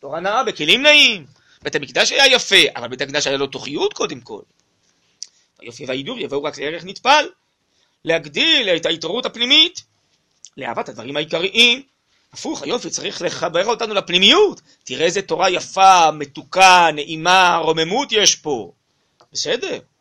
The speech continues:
אהבת השם, ודעת דרכיו ושמירת תורתו, כערך, נועם הטעם, לעומת תכלית המזון, להחיות בו נפש כל חי. אז העיקר, אומר הרמב"ם, זה המועיל, המזין, המבריא. טוב, נו, אם זה גם טעים, ומה טוב ומה נעים, שבת אחים גם יחד.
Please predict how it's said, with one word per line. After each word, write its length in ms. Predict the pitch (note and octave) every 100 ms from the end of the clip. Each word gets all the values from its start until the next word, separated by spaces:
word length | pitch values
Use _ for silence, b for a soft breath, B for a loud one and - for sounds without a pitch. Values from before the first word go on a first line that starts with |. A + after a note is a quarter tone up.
| _ b b b b _
אהבת 280 | - G#3+ -
השם, 400 | D#3+ F#3+ B3 G3+ - _ _
ודעת 280 | A2+ D3+ D#3+
דרכיו 280 | - D#3+ A3+
ושמירת 340 | - A2+ B2 D#3+
תורתו, 480 | F3+ - A#3 C#4+ - _ _ _
כערך, 460 | - B3 G#3 -
נועם 280 | C3 F#3 G3+
הטעם, 480 | G3+ A3 D4 A3 F#3
לעומת 300 | F#3 F#3 A3+
תכלית 280 | F#3+ A#3+ A#3+
המזון, 340 | A#3+ B3 C4
להחיות 260 | E3+ G#3+ F#3
בו 80 |
נפש 240 | E3+ F3+ -
כל 120 | G#3+
חי. 320 | D#3+ G#3+ A3 - b b b b
אז 120 | - D3+
העיקר, 360 | D3+ F3 F#3+
אומר 260 | F#3+ F#3 F#3+
הרמב"ם, 400 | E3+ D#3+ D#3+ D#3
זה 120 | F#3
המועיל, 420 | G3+ G#3+ D4+ G4 G#4 _ -
המזין, 480 | D3 D3 F3 F4 D4
המבריא. 460 | C#3 D3+ B3+ F#4 - b b _
טוב, 300 | A3 F#4+ A4+
נו, 240 | G#3 D#4+ G#4+
אם 120 | E3+
זה 120 | D#3+
גם 120 | F#3
טעים, 380 | G3+ A#3+ G4+ F4
ומה 180 | E3 E3+
טוב 200 | F3+ F#3+
ומה 140 | G#3
נעים, 280 | G#3+ G#3 B3+
שבת 260 | F#3 F3+ F#3+
אחים 160 | F#3+
גם 140 | F#3+ G#3
יחד. 460 | G3 F#3+ - B2